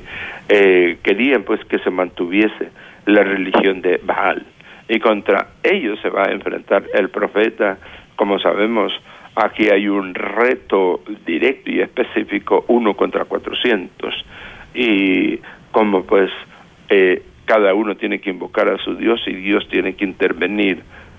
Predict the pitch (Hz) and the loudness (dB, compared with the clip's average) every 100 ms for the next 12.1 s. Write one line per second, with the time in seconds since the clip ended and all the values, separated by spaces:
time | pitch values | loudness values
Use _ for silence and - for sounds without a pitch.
0 | - - 120 120 120 143 - 165 208 151 | -20 -4 0 2 2 0 0 0 2 2
1 | 98 92 82 - - 117 110 98 87 101 | 2 0 0 -4 -4 -2 0 0 0 -2
2 | 117 135 - 110 92 - 95 87 87 85 | 0 0 2 0 0 0 2 2 -2 -4
3 | 80 82 65 - - 95 90 87 101 87 | -6 -4 -4 -2 -2 0 0 2 2 0
4 | 80 - 62 - - - - - 104 98 | -2 -8 -10 -10 -18 -20 -14 -2 4 4
5 | 110 107 113 113 123 120 - - - - | 4 0 -2 -2 -4 -4 -12 -20 -20 -20
6 | - 107 92 85 - 117 113 101 95 87 | -4 -2 -2 -4 -6 0 2 2 -2 -2
7 | 90 107 107 - _ 120 113 82 80 78 | -2 -2 -2 -8 _ -4 -4 -4 -10 -12
8 | _ - - 101 92 87 101 - 95 85 | _ -20 -10 -2 0 2 0 2 2 0
9 | - 95 87 85 82 - - - _ - | 0 -2 -2 -6 -6 -8 -20 -20 _ -2
10 | 107 104 101 113 110 110 101 - 101 104 | 2 2 2 0 -2 -2 -2 0 -2 -2
11 | 104 92 95 98 104 95 90 104 104 104 | -2 0 -2 -2 -2 0 0 0 0 0